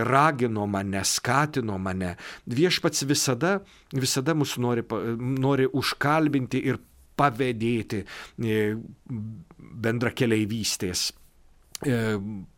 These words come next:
padovanodamas laiką. Tai, tai štai, e, Jėzus, e, Jėzus irgi gyvena toj, toj terpėj. Ir k-, ir k-, koks Jėzaus tikėjimo išpažinimas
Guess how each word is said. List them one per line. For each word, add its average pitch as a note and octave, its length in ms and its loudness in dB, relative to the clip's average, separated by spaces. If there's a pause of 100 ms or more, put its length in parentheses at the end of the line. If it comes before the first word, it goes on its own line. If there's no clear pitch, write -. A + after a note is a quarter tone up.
(200)
padovanodamas A2 880 0
laiką. G2+ 480 -2 (400)
Tai, D3+ 160 8 (560)
tai D3+ 320 2
štai, A3+ 280 2
e, C#3+ 240 4 (120)
Jėzus, F3 680 4 (380)
e, C3 340 4
Jėzus D#3+ 680 2
irgi D3+ 280 2
gyvena B2 500 2
toj, B2 380 0
toj B2+ 200 2
terpėj. C3+ 460 0
Ir A2+ 180 0
k-, C#3+ 140 -2
ir D3 260 0
k-, - 560 -8
koks - 340 -2
Jėzaus D3 460 2
tikėjimo B2 520 0
išpažinimas G#2+ 840 -4